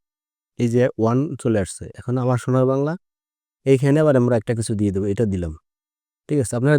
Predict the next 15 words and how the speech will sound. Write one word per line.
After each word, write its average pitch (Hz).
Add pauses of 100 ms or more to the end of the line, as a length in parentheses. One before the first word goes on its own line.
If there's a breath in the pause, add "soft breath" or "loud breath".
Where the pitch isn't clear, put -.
দিয়ে 151
দেখবেন, 113
এখানে 120
অনেক 147 (100)
আছে। 101 (100)
ক্লিক 135
করলাম, 156 (120)
এখানে 131 (120)
ক্লিক 135
করলাম, 151
দেখেন 127
অনেকগুলো 127
আছে। 98 (100)
যেটা 123 (100)
দিবেন, 151